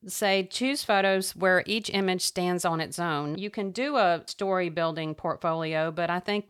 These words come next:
it just depends on if you're being hired by a client and you're showing them this portfolio. You can read your client. You can read, do they want to do a story building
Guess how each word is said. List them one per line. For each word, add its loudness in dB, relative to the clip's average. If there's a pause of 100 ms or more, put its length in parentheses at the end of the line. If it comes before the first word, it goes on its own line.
it -4
just -2
depends -2
on 0
if -6
you're -4
being 0
hired 0
by 2
a -6
client 0
and -4
you're -2
showing -2
them 0 (100)
this -4
portfolio. 0 (100)
You -4
can 0
read 2
your 2
client. 0
You -2
can -2
read, 2
do -2
they 4
want 0
to -2
do 2
a 2
story 0
building 0